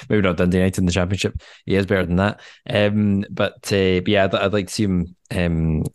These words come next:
I'd like to see him get a, get a sort of good run of games in a team like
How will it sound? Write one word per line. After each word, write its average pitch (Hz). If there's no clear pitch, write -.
I'd 90
like 90
to -
see -
him 90
get 87
a, -
get 92
a 80
sort -
of -
good 90
run 90
of 82
games 82
in -
a 85
team 87
like 82